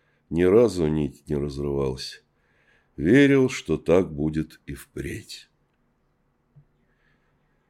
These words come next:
Домишки в Слободе были ладные. Видно, что разливы не приходили к местным загородам. Теплились огоньки, квохтали сонные куры.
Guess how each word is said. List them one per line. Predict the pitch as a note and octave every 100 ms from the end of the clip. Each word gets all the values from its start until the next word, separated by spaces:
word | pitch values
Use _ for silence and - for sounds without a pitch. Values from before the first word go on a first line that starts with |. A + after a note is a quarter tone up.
| _ _ _ _
Домишки | - F2+ F#2+ F2+ -
в |
Слободе | - F2 F2 F2+ F2 F2+
были | E2+ E2
ладные. | D#2+ D#2+ D#2+ E2 D#2+ E2 D#2 D2 C#2 C2 - - - - -
Видно, | C#2 E2+ G#2 F#2+ G2
что | F#2 - F2+
разливы | F#2 E2 E2+ F2 G2+ G2
не | F#2+ F2+
приходили | F#2 F2+ F#2+ E2 E2+ G#2+ A2+ A2 G2+
к | -
местным | E2 F2 D#2+ - D#2 D2+
загородам. | C2+ D2 D#2+ D#2+ D#2+ D2 C2+ C2 _ _ - - _ _ _ -
Теплились | G#2 A#2 G2 F#2 F2+ D#2+ -
огоньки, | C#2+ D2 D2+ C#2+ C2+ - G#2 B2+ C3 A2+ E2+ _ _ _ _ _ _
квохтали | D2 D#2 G2+ G2 - F#2 F2+
сонные | E2+ - E2 F2 E2+ E2+ D#2+
куры. | - C2+ C#2 C#2 -